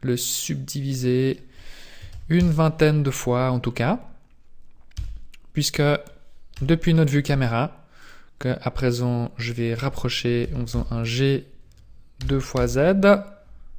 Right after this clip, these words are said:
deux fois Z. On va rapprocher notre caméra ainsi. Et puis,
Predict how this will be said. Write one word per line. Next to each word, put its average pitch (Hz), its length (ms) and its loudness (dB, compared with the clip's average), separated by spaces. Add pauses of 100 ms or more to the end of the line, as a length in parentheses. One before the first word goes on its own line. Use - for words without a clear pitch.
(1040)
deux 64 160 -4
fois - 260 -8
Z. 139 140 -8 (1080)
On - 80 -12
va 135 100 -8
rapprocher - 460 -6
notre 127 160 -6
caméra 120 540 -6
ainsi. 185 500 -4 (1600)
Et 135 80 -8
puis, 131 440 0